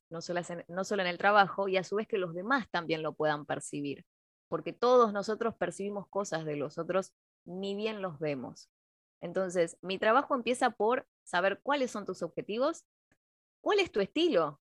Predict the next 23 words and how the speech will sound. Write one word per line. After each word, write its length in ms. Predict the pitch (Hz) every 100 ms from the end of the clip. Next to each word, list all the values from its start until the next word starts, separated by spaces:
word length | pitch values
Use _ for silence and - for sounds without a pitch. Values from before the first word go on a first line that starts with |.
| -
O 20 |
sea, 120 | 180
necesito 840 | 175 180 202 - 302 - 196 196 202
saber 340 | - 165 180
cuál 160 | 170 170
es 120 | 170
tu 80 | 170
estilo, 380 | 160 165 147 135
porque 220 | 160 180
todos 300 | 226 240 240
tenemos 400 | 208 214 214 -
un 80 | 196
estilo 300 | 190 196 208
diferente 500 | 185 180 202 226 226
que 60 |
está 320 | 165 - 196 208
dado 460 | 220 226 247 269 _ _
de 120 | 170 175
los 160 | 165
gustos 380 | 175 330 - -
que 80 | 147
tenemos. 520 | 139 139 120 151 - _ _ _ _ _ _ _
Entonces, 640 | 180 185 180 175 170 156